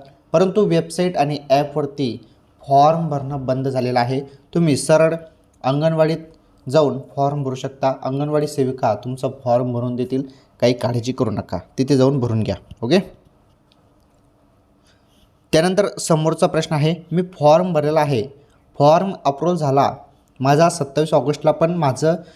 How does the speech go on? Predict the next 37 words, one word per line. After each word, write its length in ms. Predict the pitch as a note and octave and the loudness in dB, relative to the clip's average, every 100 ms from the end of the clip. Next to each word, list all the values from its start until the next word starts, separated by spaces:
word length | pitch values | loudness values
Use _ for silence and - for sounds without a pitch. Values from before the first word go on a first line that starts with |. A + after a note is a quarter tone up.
| _ _ A2+ | _ _ -2
बँक 440 | A2+ D3+ F3 - | 4 4 4 0
आधार 280 | C3+ C3+ D#3+ | 0 2 2
सीडिंग 400 | - C#3+ D#3 C3+ - _ D3+ | 0 -4 -4 -6 -10 _ 0
पण 220 | D#3+ E3+ - | 0 0 -2
आहे, 320 | C3 A#2 D3+ | -2 2 0
पण 380 | - - E3+ F3+ | 0 -2 0 2
अजूनपर्यंत 500 | D#3 C3+ F3 E3+ D#3 | 0 0 0 0 -2
पैसे 340 | D#3 D3 C3 A#2+ | -4 -4 -4 -4
आले 80 | G#2 | -8
नाही. 120 | A2 - _ _ _ _ - | -12 -20 _ _ _ _ 0
ठीक 120 | F#3 | 4
आहे, 240 | F3 F3+ G3 | 6 4 0
यांचं 320 | D3 D3+ E3+ D#3+ | -2 0 0 0
अप्रूव्हल 340 | C#3+ C#3 E3 F3 | 0 0 -2 0
फॉर्म 300 | D3 C#3+ D3+ | 2 2 4
झालेला 220 | C#3 C3+ | 4 4
आहे, 120 | D3 | 4
स्टेटस 640 | - - - D3 D3 D#3+ D3+ | 0 -14 -2 0 2 2 0
यांचा 240 | C#3+ C#3 | 0 0
अप्रूव्हल 280 | A#2+ C#3 C3+ | 0 0 0
दाखवत 260 | C3 - | 0 -2
आहे, 220 | C3 C3+ C#3+ - - _ - | -4 -2 -4 -10 -20 _ -2
आधार 260 | B2+ D3+ | 2 2
सीडिंग 300 | D#3+ D#3 D#3+ | 2 -4 -4
झालेलं 240 | D3 C3 C3 | -2 0 0
आहे, 120 | C3+ - | 0 -4
सर्व 280 | - F3+ F#3+ | -2 0 2
काही 160 | F3+ D#3 | 2 0
झालेलं 180 | C#3+ C#3+ | 2 0
आहे, 100 | D3+ | -2
परंतु 220 | D3 D3 | -4 -4
पैसे 360 | C3+ B2 B2 | -2 -4 -2
आले 120 | B2 A2 | -4 -4
नाहीत. 140 | G2+ - _ _ - | -8 -12 _ _ 0
चौदा 280 | D3+ D#3 | 2 2
तारीख, 240 | D#3 D3+ C3 - - _ _ _ _ - | 4 4 2 -4 -20 _ _ _ _ -2
चौदा 260 | D3 D3+ | 0 2